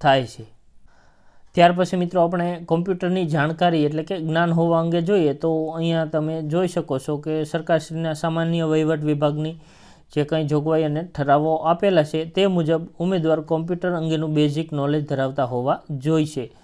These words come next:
અથવા તો સરકાર માન્ય યુનિવર્સિટી કે સંસ્થામાં કોમ્પ્યુટર જ્ઞાન અંગેનું કોઈ પણ ડિપ્લોમા કે ડિગ્રી કે સર્ટિફિકેટ કોર્સ કરેલો હોય તેવા પ્રમાણપત્રો અથવા ડિગ્રી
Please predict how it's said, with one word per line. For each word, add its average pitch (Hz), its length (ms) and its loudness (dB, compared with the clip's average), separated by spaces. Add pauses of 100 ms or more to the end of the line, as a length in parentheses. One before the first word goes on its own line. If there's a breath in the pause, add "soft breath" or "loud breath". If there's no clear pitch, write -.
(440 loud breath)
અથવા 160 340 0
તો 175 80 2 (240)
સરકાર 175 360 0 (120)
માન્ય 170 320 0 (320)
યુનિવર્સિટી 180 680 0
કે 151 140 -2
સંસ્થામાં 160 580 -2
કોમ્પ્યુટર 175 460 -2
જ્ઞાન 165 320 0
અંગેનું 156 500 -2
કોઈ 180 240 -2
પણ 175 240 -2
ડિપ્લોમા 180 540 0
કે 165 100 -2
ડિગ્રી 165 380 -2 (500 loud breath)
કે 165 220 0
સર્ટિફિકેટ 175 680 -2
કોર્સ 175 400 0
કરેલો 175 480 2
હોય 175 260 4
તેવા 160 300 4
પ્રમાણપત્રો 165 600 0 (120)
અથવા 175 320 2
ડિગ્રી 190 340 0